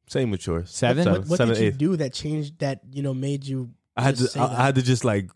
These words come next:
Speaker 1: quickly throw in my head who I feel like is better than them.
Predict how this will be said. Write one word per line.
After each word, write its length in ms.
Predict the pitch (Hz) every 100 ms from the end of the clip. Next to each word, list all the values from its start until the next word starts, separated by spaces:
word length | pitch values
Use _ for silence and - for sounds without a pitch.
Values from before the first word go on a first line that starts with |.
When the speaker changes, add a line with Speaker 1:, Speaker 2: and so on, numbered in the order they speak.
| -
Speaker 1:
quickly 320 | 156 139 139
throw 260 | 120 123
in 60 | 120
my 140 | 113
head 200 | 117 113
who 160 | 113 120
I 100 | 113
feel 180 | - 120
like 160 | 107
is 80 | 101
better 260 | 98 101 113
than 140 | 117
them. 180 | 135 143